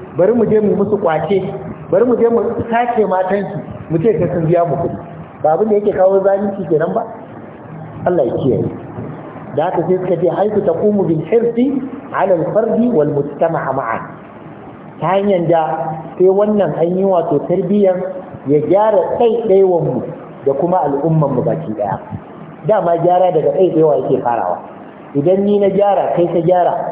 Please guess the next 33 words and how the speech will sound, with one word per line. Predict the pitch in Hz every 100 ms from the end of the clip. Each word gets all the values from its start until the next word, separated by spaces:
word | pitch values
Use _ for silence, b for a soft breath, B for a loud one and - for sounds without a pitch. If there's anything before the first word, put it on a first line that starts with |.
| - 135
duka | 220 233
mu | 185
ba | 170 160
za | 226
mu | 190
zama | 208 202
gyararru | 190 165 160 202
ba? | 240 - - - - - - -
To |
amma | 170 196 254
idan | 214 277
mutum | 269 - -
ɗaya | 202
ya | 208
lalace, | 214 202 151 - 131 - - - - - - - - -
wancan | 220 240 220
ma | 185
ya | 190
lalace, | 202 196 - 139 131
duka | 302 285
sai | 254
mu | 247 214
wayi | 196
gari | 214 202
mu | 190
zama | 202 208
lalatattu. | 185 156 - 143 160 - - - - - - - - - - - - - - - - -
Ko | 202
kun | 262
fahimta | 262 233 233 202
jama'a? | 175 202 160 - -
To | 185 185
tarbiyya | 214 240 269 254